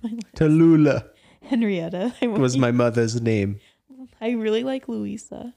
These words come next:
Speaker 1: I thought that was so cute.
Speaker 2: Cute.
Speaker 1: Hallie with an E, not an I E.
Speaker 2: Hmm.
Speaker 1: I really was into girl names, but I was having a girl.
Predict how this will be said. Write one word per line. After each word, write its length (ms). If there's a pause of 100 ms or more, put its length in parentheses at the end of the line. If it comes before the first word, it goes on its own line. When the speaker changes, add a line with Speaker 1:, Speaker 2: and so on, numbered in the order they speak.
Speaker 1:
I 80
thought 260
that 160
was 140
so 360
cute. 380 (200)
Speaker 2:
Cute. 200 (240)
Speaker 1:
Hallie 460
with 180
an 140
E, 260
not 240
an 100
I 200
E. 400 (680)
Speaker 2:
Hmm. 120 (300)
Speaker 1:
I 140 (200)
really 340
was 160
into 180
girl 240
names, 320
but 100
I 80
was 120
having 240
a 80
girl. 360